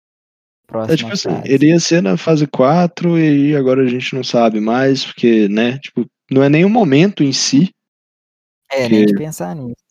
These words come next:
Speaker 2: o
Speaker 1: Eu acho que
Speaker 2: Chadwick
Speaker 1: nem teve
Speaker 2: acabou de ir.
Speaker 1: pronunciamento, véi.
Speaker 2: Eu,
Speaker 1: Não
Speaker 2: tipo
Speaker 1: é.
Speaker 2: assim, eu vi umas teorias, eu vi algumas coisas, tipo assim, eu vi umas informações,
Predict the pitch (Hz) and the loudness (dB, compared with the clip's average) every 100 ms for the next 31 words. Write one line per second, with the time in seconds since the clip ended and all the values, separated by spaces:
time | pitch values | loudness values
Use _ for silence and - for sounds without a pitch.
0 | _ _ _ - - - 113 113 113 156 | _ _ _ -16 -4 0 2 4 2 0
1 | 202 196 208 202 202 202 190 - 117 - | -6 -6 -6 -6 -10 -10 -10 -4 -4 -4
2 | 165 101 127 - 131 101 170 - _ _ | -10 -10 -12 -14 -18 -18 -18 -20 _ _
3 | _ _ _ _ _ _ _ _ _ 156 | _ _ _ _ _ _ _ _ _ 2
4 | 185 175 - 113 131 208 214 160 143 135 | 2 0 -8 -12 0 2 4 4 4 2
5 | - 131 147 185 190 165 120 107 101 _ | 0 2 4 4 4 4 4 4 -2 _
6 | _ 135 147 151 - 180 170 143 170 151 | _ 0 0 2 2 4 4 4 4 2
7 | 127 127 123 143 147 143 - 135 147 135 | 4 2 2 0 2 -2 0 4 4 4
8 | 120 - 139 117 123 143 139 131 131 139 | 0 -2 -2 0 0 2 2 0 -4 -2
9 | 147 143 - 135 139 | 0 0 0 -2 -2